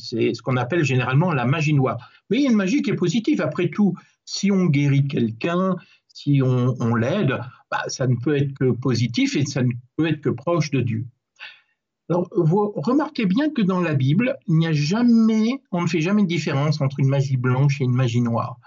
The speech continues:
La magie, c'est de la magie. Alors, je vais pas trop anticiper parce que,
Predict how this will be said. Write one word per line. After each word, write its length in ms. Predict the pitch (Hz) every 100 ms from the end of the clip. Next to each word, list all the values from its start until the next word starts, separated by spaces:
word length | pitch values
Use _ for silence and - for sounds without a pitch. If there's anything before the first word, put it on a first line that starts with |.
| _ _
La 140 | 190 214
magie, 380 | 208 190 196
c'est 260 | 214 - 196
de 100 | 151
la 120 | 151
magie. 320 | 143 127 113 113 - - -
Alors, 200 | 156 151 147 _ _
je 140 | 131 190
vais 80 |
pas 160 | 202 226
trop 260 | - - 208
anticiper 460 | 185 180 196 240
parce 160 | 208 170
que, 220 | - 147